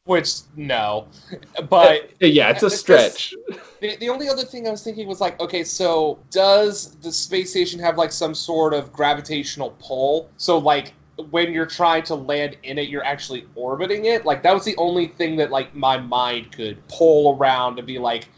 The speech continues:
Speaker 1: "So how the fuck do you get in this thing?"
Speaker 2: Yeah, uh, in the case of Star Wars, the Death Star could have its own gravity just 'cause it's so big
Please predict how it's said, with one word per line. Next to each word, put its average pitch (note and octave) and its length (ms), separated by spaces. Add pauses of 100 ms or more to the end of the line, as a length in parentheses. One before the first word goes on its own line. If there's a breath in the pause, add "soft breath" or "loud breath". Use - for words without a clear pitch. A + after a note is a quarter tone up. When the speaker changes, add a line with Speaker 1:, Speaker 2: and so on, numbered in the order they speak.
(200 soft breath)
Speaker 1:
"So E3+ 200
how G3 320
the A3+ 80
fuck - 520
do A3 100
you A#3+ 200
get C#4+ 200
in E4 200
this - 280
thing?" G2+ 480
Speaker 2:
Yeah, B2 480
uh, C3 200
in C#3 80
the E3+ 80
case C4+ 280
of B2 100
Star B2 280
Wars, C#3 260
the B2+ 80
Death G#2 260
Star D3 280
could D3 180
have D3 180
its D3 140
own D#3+ 100
gravity D#3+ 380
just A#2+ 200
'cause G#2 140
it's G2+ 140
so A2 160
big A2+ 380